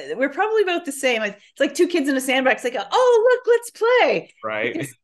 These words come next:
Speaker 1: it's usually, I'm usually the one who approaches similarly to you. And it's not a contest, as we both know, Andy.
Speaker 2: Right.
Speaker 1: It's, it's about being willing.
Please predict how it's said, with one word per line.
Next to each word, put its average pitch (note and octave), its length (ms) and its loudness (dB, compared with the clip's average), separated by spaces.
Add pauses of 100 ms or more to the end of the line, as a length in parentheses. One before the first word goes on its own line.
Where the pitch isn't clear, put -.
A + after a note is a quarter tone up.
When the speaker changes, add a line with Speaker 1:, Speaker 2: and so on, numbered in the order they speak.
Speaker 1:
it's C#4 260 -12
usually, C4+ 800 -4
I'm C#4 240 -2
usually C#4+ 320 -4
the B3+ 100 -8
one A3 280 -6
who A3 160 -8
approaches G#3 640 -6 (360)
similarly G3+ 580 -6
to G3 160 -14
you. A3 400 -2 (340)
And A#3+ 320 -4
it's A3+ 100 -6
not F#4 120 2
a - 80 -4
contest, B3 560 -6
as D#3+ 100 -10
we E3+ 80 -8
both D3+ 240 -6
know, D#3+ 160 -6
Andy. - 240 -12
Speaker 2:
Right. E3+ 200 -2
Speaker 1:
It's, - 120 -12 (280)
it's A#3 200 -4
about A3 460 0
being A3 380 -6
willing. A3+ 380 -4